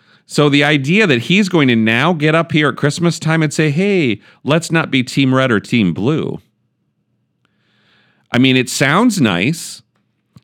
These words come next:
I'm sure there's voters who haven't paid much attention who think it sounds nice. It just doesn't seem to reflect reality.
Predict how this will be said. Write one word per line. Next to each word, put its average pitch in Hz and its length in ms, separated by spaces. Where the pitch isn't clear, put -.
I'm 135 100
sure 185 200
there's 143 180
voters 139 560
who 117 140
haven't 123 220
paid 127 200
much 120 220
attention 110 720
who 120 120
think 107 300
it 95 100
sounds 80 420
nice. - 460
It 123 80
just 135 200
doesn't 147 280
seem 139 260
to 107 80
reflect 117 480
reality. 90 800